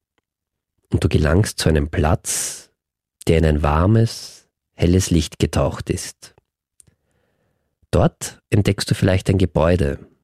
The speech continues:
das einem Tempel ähnelt, vielleicht Bäume oder eine Grotte, was auch immer dir zusagt. Und du spürst, dass du jetzt verweilen und dein Gepäck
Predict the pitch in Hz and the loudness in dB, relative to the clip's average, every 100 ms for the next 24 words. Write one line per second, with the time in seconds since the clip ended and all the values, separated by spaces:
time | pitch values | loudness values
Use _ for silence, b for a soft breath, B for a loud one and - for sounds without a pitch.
0 | _ _ _ _ _ _ _ _ _ - | _ _ _ _ _ _ _ _ _ -6
1 | - 73 71 - - 90 98 95 85 87 | -2 0 -2 -2 0 2 2 2 2 2
2 | 87 85 82 - - - _ _ - 82 | 2 2 0 -6 -16 -16 _ _ -8 -4
3 | 78 - - 82 95 92 90 92 95 - | -4 -4 0 2 2 2 2 0 -4 -4
4 | 78 71 69 - 76 - - 85 98 - | -2 -2 -2 -2 -2 -2 0 0 0 -6
5 | _ _ _ _ _ _ _ _ _ - | _ _ _ _ _ _ _ _ _ -2
6 | 123 123 - 123 120 110 98 - 80 - | 0 0 2 2 4 2 0 -2 -2 -2
7 | - - - - - _ _ _ _ _ | -6 -8 -18 -20 -20 _ _ _ _ _
8 | _ _ - 101 92 - - 90 135 214 | _ _ -4 0 0 0 0 4 4 2
9 | - - - - - _ _ _ b b | -2 -14 -18 -20 -20 _ _ _ b b
10 | b b - - 95 82 92 - - 80 | b b -4 0 2 2 2 0 -2 -2
11 | 78 73 80 101 120 127 131 _ _ _ | 0 2 2 2 2 0 -2 _ _ _
12 | _ _ - 90 - 80 78 76 - 92 | _ _ -2 0 2 0 0 -4 -2 -2
13 | - - | -4 -20